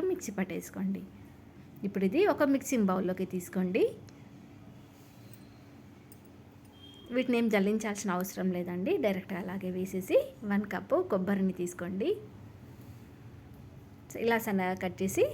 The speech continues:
దాన్ని కూడా సన్నగా పొడిలాగా ఇలా చేసేసుకోండి. ఇప్పుడు ఈ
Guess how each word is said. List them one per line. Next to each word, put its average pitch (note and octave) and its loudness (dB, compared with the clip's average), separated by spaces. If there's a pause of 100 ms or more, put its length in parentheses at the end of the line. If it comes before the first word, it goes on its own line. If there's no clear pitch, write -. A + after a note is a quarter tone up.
(140)
దాన్ని G#3 2
కూడా G3 6 (180)
సన్నగా G3+ 2 (120)
పొడిలాగా F#3 0 (160)
ఇలా B3 2 (100)
చేసేసుకోండి. G3 0 (800)
ఇప్పుడు F4+ 2 (600)
ఈ C4 2